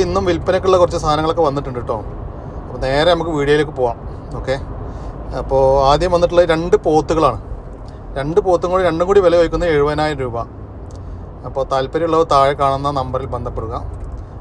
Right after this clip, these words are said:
ഇത് സ്ഥലം വൈലത്തൂര്. കച്ചവടത്തിൻ്റെ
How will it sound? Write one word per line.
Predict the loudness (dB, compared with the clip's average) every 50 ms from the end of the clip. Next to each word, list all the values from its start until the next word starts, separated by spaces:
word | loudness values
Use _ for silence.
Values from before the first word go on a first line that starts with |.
| -14 -10 -6
ഇത് | -6 -6 -6 -2
സ്ഥലം | 0 0 0 0 -2 -6 -10 -16 -16 -10 -6 -4
വൈലത്തൂര്. | -2 -2 0 0 -2 -2 -2 -2 -4 -4 -4 -4 -6 -6 -6 -4 -6 -6 -6 -8 -10 -12 -12 -12 -12 -12 -12 -12 -12 -14 -14 -14 -16 -16 -16 -16 -16 -16 -14 -14 -14 -16 -14 -14 -14 -14 -14 -14 -14 -14 -14 -14 -14 -14 -14 -14 -14 -14 -14 -14 -14 -12 -8 -6
കച്ചവടത്തിൻ്റെ | -4 -2 2 4 4 4 4 2 2 2